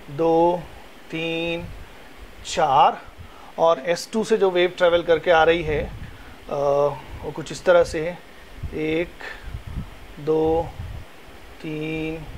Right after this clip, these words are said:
चार and फ़ोर पॉइंट फ़ाइव, so दो wave और इधर बढ़ा लेते हैं, ओके, ये एस टू है। So one,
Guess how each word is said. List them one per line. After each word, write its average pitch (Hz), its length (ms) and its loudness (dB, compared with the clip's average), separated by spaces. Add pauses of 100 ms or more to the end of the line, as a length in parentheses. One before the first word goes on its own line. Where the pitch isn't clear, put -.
(560)
चार 147 640 2 (800)
and 151 640 -6 (540)
फ़ोर 202 280 4
पॉइंट 170 220 0
फ़ाइव, 170 560 2 (460)
so 165 80 -12
दो 160 220 0
wave 160 260 0
और 147 140 2
इधर 156 200 -2
बढ़ा 147 220 0
लेते 147 280 -2
हैं, 180 220 -8 (1000)
ओके, - 180 -8 (1400)
ये 180 140 4
एस - 240 -2
टू 165 80 -8
है। 127 180 -12 (600)
So 160 300 4 (180)
one, 220 420 4